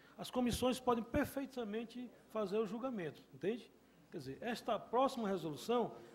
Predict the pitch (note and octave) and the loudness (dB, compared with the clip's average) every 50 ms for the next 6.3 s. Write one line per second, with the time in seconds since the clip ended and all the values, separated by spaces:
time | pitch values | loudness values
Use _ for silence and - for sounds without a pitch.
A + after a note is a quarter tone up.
0 | - - - - G#3 G#3+ G#3 G#3+ - B3 B3+ C4 A#3+ - - A3+ A3 G#3+ G#3+ G3 | -10 -4 0 2 4 4 2 2 0 0 2 0 0 -2 0 0 2 2 2 0
1 | G3+ - - F#3+ E3+ - - E3+ D3 B2+ - - G3+ G#3+ A3 - - F#3 F3+ - | 0 0 -2 -2 -2 -2 0 -2 0 0 0 0 2 2 2 2 0 -2 -6 -6
2 | - - D3+ - - D#3+ D3+ - - E3+ F#3+ A3+ A3+ F3 D#3+ C#3 B2 B2+ - - | -6 -8 -8 -6 -4 -6 -6 -2 0 2 4 4 4 2 0 -2 -6 -8 -12 -18
3 | - - - - - - F#3 G3 - A#3+ A#3 A3 - - C4 B3 B3 G3+ G#3 A#3 | -20 -20 -20 -18 -10 -6 -6 -4 -2 0 0 0 -2 -4 -4 -4 -4 -4 -4 -6
4 | A#3+ A#3+ A#3 G#3+ F3 A3 A3+ A3 A3+ - C#4+ D4+ C#4+ C4+ B3 G3+ F3 F3+ G#3 G#3 | -6 -6 -6 -4 0 0 0 0 0 0 2 2 4 6 6 6 6 8 6 6
5 | F#3+ D#3+ - A#3+ A#3 - - - A#3+ G3 F3+ G3 G#3+ G#3 F3 E3 F3+ F3+ F3 D3 | 4 4 2 0 -2 -2 -4 -4 -2 0 2 2 2 2 0 -2 -4 -4 -4 -4
6 | D#3+ D3 - - A3 A#3+ | -4 -6 -6 -6 -6 -6